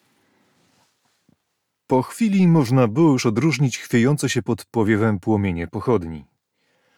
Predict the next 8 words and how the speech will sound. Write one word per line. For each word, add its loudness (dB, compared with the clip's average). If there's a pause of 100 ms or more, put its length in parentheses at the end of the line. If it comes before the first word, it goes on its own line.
(640)
Niger 4
począł 0
się 2
żegnać 0
znakiem -2
krzyża -2
i -4
modlić. -6